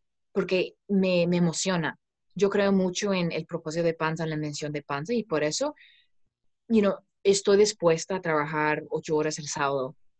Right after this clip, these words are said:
eh, en Panza, porque yo creo mucho en el proyecto y, y me da,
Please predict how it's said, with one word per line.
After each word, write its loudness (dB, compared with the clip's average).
eh, -6
en -4
Panza, -4
porque 0
yo 0
creo 2
mucho -2
en -4
el -6
proyecto -4
y, -2
y -2
me 0
da, 2